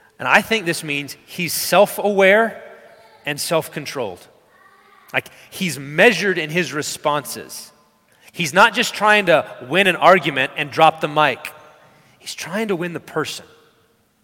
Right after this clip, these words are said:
He doesn't simply react, he responds.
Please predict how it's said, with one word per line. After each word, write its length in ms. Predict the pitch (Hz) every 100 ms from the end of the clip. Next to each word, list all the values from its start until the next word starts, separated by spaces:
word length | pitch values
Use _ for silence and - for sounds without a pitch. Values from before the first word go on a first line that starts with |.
| _ _ _ _ _ _ _ _ _ _ _ _ _ _
He 160 | - 160
doesn't 340 | 175 190 233
simply 380 | - 208 - 185
react, 800 | 147 147 143 147 117 131 - - - _ _ _ _
he 120 | - 143
responds. 920 | 143 - 202 165 98 87 - -